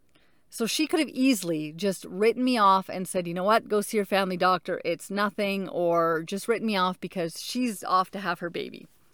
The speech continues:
And in the end, she didn't. She was very thorough. So I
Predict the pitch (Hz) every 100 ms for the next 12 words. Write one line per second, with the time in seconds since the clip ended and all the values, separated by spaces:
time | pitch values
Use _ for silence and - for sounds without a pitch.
0 | - _ _ _ _ - 208 226 233 214
1 | 196 - 175 170 - - 160 175 175 -
2 | - - - 170 156 175 180 180 175